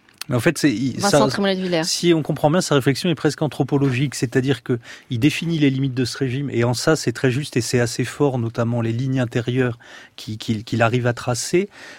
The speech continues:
Speaker 1: mais parce que, en fait, ce régime est fait pour des sociétés humaines, et que les êtres humains sont faits de clair-obscur, avec dedans des tentations de, de domination, et d'autres des tentations de, de plus grande générosité. La difficulté, c'est que,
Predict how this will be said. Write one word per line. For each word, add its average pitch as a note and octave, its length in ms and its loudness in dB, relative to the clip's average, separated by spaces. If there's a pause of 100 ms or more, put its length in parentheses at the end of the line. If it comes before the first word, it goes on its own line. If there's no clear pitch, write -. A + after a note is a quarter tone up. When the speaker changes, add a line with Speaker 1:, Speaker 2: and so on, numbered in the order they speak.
(140)
Speaker 1:
mais A#2+ 160 4
parce A#2+ 180 0
que, C3 120 0
en A2+ 120 0
fait, C3 180 -2
ce - 80 -4
régime A2+ 340 -2
est G#2 60 -4
fait A#2+ 200 -4
pour G#2 180 -8
des G2+ 120 -4
sociétés A2+ 520 -4
humaines, B2 460 -4 (320)
et G#2+ 80 -8
que - 120 -2
les G#2 240 0
êtres A2 220 -2
humains A#2+ 300 2
sont G#2+ 220 -6
faits A#2 220 -2
de G2+ 120 -6
clair-obscur, A#2+ 720 -4
avec G#2 240 -4
dedans A2 320 -6
des G#2+ 120 -6
tentations G#2+ 600 -8
de, G2+ 200 -8 (340)
de A2 80 2
domination, A#2 720 2
et B2+ 40 -2
d'autres B2+ 240 -2
des A#2+ 100 0
tentations B2 560 -4
de, C3 160 -2 (300)
de B2 80 -2
plus C#3 140 0
grande D3 200 2
générosité. B2+ 680 2 (200)
La C3 100 2
difficulté, E3+ 640 -2
c'est G3 160 0
que, C#3 220 2